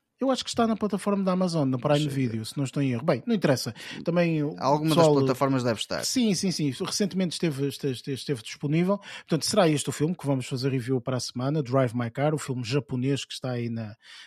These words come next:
Speaker 1: na bala, toda a gente a falar dele. Portanto, vamos ver realmente se, se, se é este o filme que eu digo, "Olha, este tem potencial para." Portanto, vamos ver, estou curioso. Vamos lá ver. É um filme de três horas, por isso, olha,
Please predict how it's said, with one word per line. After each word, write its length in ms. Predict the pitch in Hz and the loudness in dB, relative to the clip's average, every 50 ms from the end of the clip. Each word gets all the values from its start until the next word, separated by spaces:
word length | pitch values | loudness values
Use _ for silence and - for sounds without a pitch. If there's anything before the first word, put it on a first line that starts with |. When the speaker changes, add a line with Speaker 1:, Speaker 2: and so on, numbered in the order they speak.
| - - | -10 -8
Speaker 1:
na 100 | 135 127 | -6 -2
bala, 240 | 117 135 135 131 123 | 0 0 0 0 0
toda 180 | - 139 135 | 0 0 2
a 60 | 131 127 | 2 0
gente 240 | 117 131 123 127 | 0 -2 -4 -4
a 20 | 131 | -4
falar 300 | - - 131 127 131 131 | -4 -2 -2 0 0 2
dele. 260 | 135 170 185 202 214 - - - - - _ | 4 4 4 4 4 0 -4 -16 -20 -12 _
Portanto, 140 | - 139 120 | -6 -2 0
vamos 200 | 143 156 147 123 | 2 2 2 4
ver 140 | 123 147 143 | 2 2 4
realmente 460 | - 143 139 131 131 139 135 120 - | 4 4 4 4 4 2 0 0 -2
se, 260 | - - - 143 135 | -4 -4 -2 -2 -2
se, 580 | 123 - - 139 135 131 123 123 120 117 117 135 127 | -2 -4 -4 -4 -4 -4 -4 -4 -6 -6 -8 -10 -6
se 140 | - - 165 | 2 4 4
é 60 | 151 | 6
este 260 | 160 165 156 - - | 6 4 2 2 -2
o 40 | 156 | -6
filme 280 | - - 165 156 147 131 | -4 -2 0 0 0 0
que 120 | - 151 | 0 0
eu 60 | 147 | 2
digo, 260 | 135 143 139 131 135 175 | 2 2 2 4 4 4
"Olha, 200 | 180 160 139 131 139 180 226 254 277 285 | 4 4 2 0 0 0 0 0 0 0
este 220 | 269 220 - - _ _ | -2 -2 -6 -10 _ _
tem 180 | - 247 285 262 | -2 -2 -2 -2
potencial 920 | 214 - _ - 254 254 208 - - - 170 202 233 240 247 247 240 226 - _ | -2 -6 _ -4 -2 -2 -2 -4 -4 -4 -2 2 2 4 4 2 0 -4 -4 _
para." 300 | 208 220 247 247 247 247 | 2 4 4 4 4 2
Portanto, 280 | - - _ 143 120 131 | -2 -8 _ -10 0 2
vamos 220 | 185 185 151 123 | 4 4 4 2
ver, 100 | 127 151 | 2 0
estou 160 | 165 - 160 | 0 0 -2
curioso. 500 | - - 143 135 131 143 156 165 - - - _ - - - - - - _ | -2 0 0 0 2 0 0 -2 -4 -8 -14 _ -20 -20 -18 -18 -18 -12 _
Vamos 160 | 143 139 120 | -6 -4 0
lá 120 | 143 143 135 | 0 2 2
ver. 140 | 123 151 | 4 4
É 40 | 165 165 | 2 2
um 20 | |
filme 180 | - 160 143 127 | 2 0 -4 -2
de 40 | |
três 240 | - 185 185 156 120 | 2 2 2 4 6
horas, 260 | 151 151 165 180 165 | 6 6 6 4 2
por 160 | - - 147 139 | 0 0 0 0
isso, 240 | 135 120 - - | 0 0 -2 -4
olha, 300 | 135 127 113 110 107 113 | -4 -4 -4 -8 -10 -14